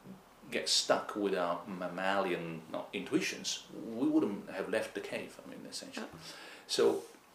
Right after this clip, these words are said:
Speaker 1: here's the distinction, and maybe I, I close here because I need to go.
Speaker 2: Yeah.
Speaker 1: So ethics, ethical thinking or philosophical thinking can be very highly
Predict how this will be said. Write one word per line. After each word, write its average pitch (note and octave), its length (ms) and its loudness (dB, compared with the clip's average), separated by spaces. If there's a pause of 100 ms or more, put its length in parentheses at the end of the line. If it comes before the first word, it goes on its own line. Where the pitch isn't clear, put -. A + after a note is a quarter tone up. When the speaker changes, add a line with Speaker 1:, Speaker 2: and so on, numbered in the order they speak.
(240)
Speaker 1:
here's C#3+ 360 4
the A2 80 0
distinction, G2+ 480 -2
and E2+ 120 -6
maybe F2 220 -4
I, E2 40 -4
I - 180 -6
close - 240 -2
here F#2 100 0
because E2 160 -2
I E2+ 60 0
need E2+ 220 -4
to - 60 -14
go. - 80 0
Speaker 2:
Yeah. - 60 -2 (320)
Speaker 1:
So F#2+ 180 2 (560)
ethics, C#3+ 560 0 (440)
ethical C3 300 2
thinking - 540 -2
or F#2+ 220 6
philosophical - 520 -2
thinking - 400 -6 (480)
can G#2 200 -2
be G2+ 320 -6
very A2 420 -2
highly G2+ 680 -4